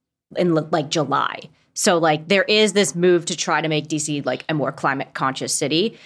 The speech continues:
So, like, obviously the argument is gonna be, like, "Well, could this money be used for this or for something else that actually, like,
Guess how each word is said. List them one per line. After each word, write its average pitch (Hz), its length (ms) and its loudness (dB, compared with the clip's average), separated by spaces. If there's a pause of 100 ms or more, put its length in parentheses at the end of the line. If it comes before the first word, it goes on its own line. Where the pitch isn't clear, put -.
(140)
So, 170 200 2
like, 147 220 0
obviously 143 540 0
the 147 160 0
argument 156 320 2
is 156 80 0
gonna 151 140 0
be, 147 160 -2
like, 131 200 0
"Well, 156 160 2
could 160 160 -2
this 165 140 -2
money 160 260 0
be 165 120 -2
used 147 640 -2
for 156 220 0
this 254 360 2
or 185 160 2
for 160 140 -2
something 131 420 -2
else - 340 -4
that - 320 -6
actually, 127 540 -2
like, 85 320 -4